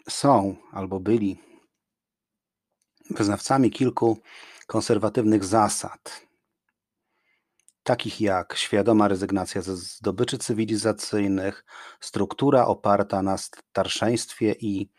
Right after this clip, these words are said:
kolegialność wyboru pastora w-, spośród wiernych. Wyobraźcie sobie, że spośród wiernych,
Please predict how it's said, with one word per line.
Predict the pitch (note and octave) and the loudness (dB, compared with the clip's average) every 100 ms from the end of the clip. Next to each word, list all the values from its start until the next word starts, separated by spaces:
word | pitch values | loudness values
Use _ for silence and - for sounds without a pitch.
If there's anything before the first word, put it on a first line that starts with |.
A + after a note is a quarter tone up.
| _ _ _ | _ _ _
kolegialność | - G#2 G2+ A#2+ C#3 C3 G#2+ | 0 2 4 6 6 6 4
wyboru | G#2 G2+ A2 A2+ A2 - _ _ _ - | 0 0 4 4 4 0 _ _ _ -2
pastora | G#2 - C#3+ C#3 | -2 2 4 4
w-, | - | 2
spośród | - - - - A#2+ B2+ G#2 | -8 -10 -10 -6 -4 -4 2
wiernych. | A2 A#2 G2 F#2 - _ _ _ - _ | 6 6 4 -2 -8 _ _ _ -20 _
Wyobraźcie | G#2 G2+ A#2+ - | -2 2 2 0
sobie, | A2 A2+ A2 G#2 | -2 -2 0 0
że | G2 G2+ G2+ G2+ _ _ _ _ _ _ | 0 0 0 -4 _ _ _ _ _ _
spośród | - A#2 - G#2 | -10 -6 -2 0
wiernych, | G2+ B2 A#2+ A#2+ A2+ - | 4 4 6 4 2 -6